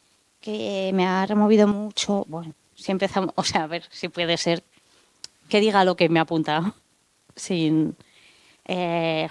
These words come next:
justo romperme un poco antes para no decirlo. Eso, que me ha removido muchísimo también. Em,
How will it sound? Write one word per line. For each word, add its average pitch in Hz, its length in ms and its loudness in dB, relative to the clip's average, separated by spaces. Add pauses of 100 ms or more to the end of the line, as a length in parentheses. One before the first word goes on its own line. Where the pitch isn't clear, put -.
justo 160 360 -8
romperme 160 500 -2
un 156 100 -4
poco 160 220 -10
antes 151 240 -8
para 151 180 -4
no 151 80 2
decirlo. - 540 -2 (1800)
Eso, 185 240 -2
que - 100 -16
me 160 80 -6
ha 175 40 -2
removido 175 400 2
muchísimo 233 720 0
también. 220 520 2 (2000)
Em, 185 640 -2